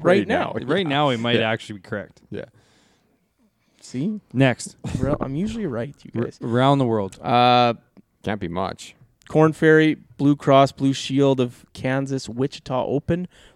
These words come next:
Speaker 1: won by Ricky Castillo in his first ever event on the Corn Ferry
Speaker 3: Yeah,
Speaker 1: Tour.
Speaker 3: P G A Tour U looking pretty good.
Speaker 1: He, uh, three-man playoff, he wins. I mean, this is the Propeller Trophy, one of the best.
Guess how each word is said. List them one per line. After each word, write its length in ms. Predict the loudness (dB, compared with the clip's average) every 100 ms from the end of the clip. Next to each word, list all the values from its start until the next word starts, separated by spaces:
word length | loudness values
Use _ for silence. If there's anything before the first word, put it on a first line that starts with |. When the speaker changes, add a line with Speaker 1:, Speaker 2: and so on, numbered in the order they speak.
| -2
Speaker 1:
won 200 | 0 4
by 140 | 4
Ricky 360 | 6 4 0 -8
Castillo 640 | -8 -8 -4 2 4 4
in 80 | 0
his 100 | -8
first 340 | -10 -12 -8
ever 260 | -8 -6 -6
event 360 | -6 -6 -8 -8
on 80 | -12
the 80 |
Corn 200 | -8 -10 -8
Ferry 240 | -6 -6
Speaker 3:
Yeah, 80 | -4
Speaker 1:
Tour. 180 | -4 -4
Speaker 3:
P 160 | -6
G 180 | -10 -8
A 40 | -8
Tour 260 | -8 -10
U 300 | -10 -12 -10
looking 360 | -10 -12 -12 -18 _
pretty 420 | -16 -16 -18 -16
good. 340 | -10 -10 -12 -18
Speaker 1:
He, 460 | -12 -4 -2 0
uh, 440 | 0 0 0 0 -2
three-man 520 | -2 0 2 2 0
playoff, 380 | 2 4 4 2
he 80 | 0
wins. 380 | 0 0 -4
I 40 | -4
mean, 140 | -4
this 200 | -4 -6
is 80 | -12
the 80 | -14
Propeller 520 | -14 -16 -10 -8 -10
Trophy, 400 | -10 -12 -10 -14
one 180 | -12 -10
of 60 |
the 60 | -10
best. 420 | -10 -12 -14 -20